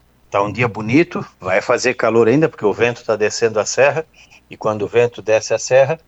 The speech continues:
nós temos o quê? Aquele, aquele problema normal da compressão do ar, que faz com que ele fique assim mais, é, mais quente.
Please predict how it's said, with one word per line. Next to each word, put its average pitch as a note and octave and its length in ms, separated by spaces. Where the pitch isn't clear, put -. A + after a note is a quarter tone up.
nós C#3 200
temos C#3+ 280
o D3 80
quê? A2 140
Aquele, A#2+ 420
aquele C3+ 340
problema B2+ 480
normal A#2+ 500
da G#2+ 140
compressão A2+ 640
do A#2+ 120
ar, C3 280
que E3 160
faz C#3 320
com D3 180
que - 100
ele C#3+ 140
fique C3 440
assim C3 340
mais, B2 500
é, G#2 280
mais A#2+ 280
quente. - 540